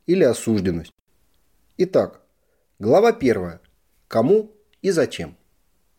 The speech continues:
Эти вопросы возникли у меня ближе к концу работы над текстом, хотя сначала всё казалось самоочевидным. Дескать, разуйте глаза. Но я не оракул,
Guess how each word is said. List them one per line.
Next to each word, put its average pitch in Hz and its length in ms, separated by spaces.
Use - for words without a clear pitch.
Эти 214 180
вопросы 220 460
возникли 180 420
у 175 60
меня 175 180
ближе 170 320
к - 60
концу 185 340
работы 131 320
над 123 240
текстом, 92 420
хотя 139 300
сначала 170 460
всё 190 220
казалось 151 420
самоочевидным. 131 840
Дескать, 131 420
разуйте 151 480
глаза. 123 400
Но 175 100
я 220 160
не 185 120
оракул, 135 460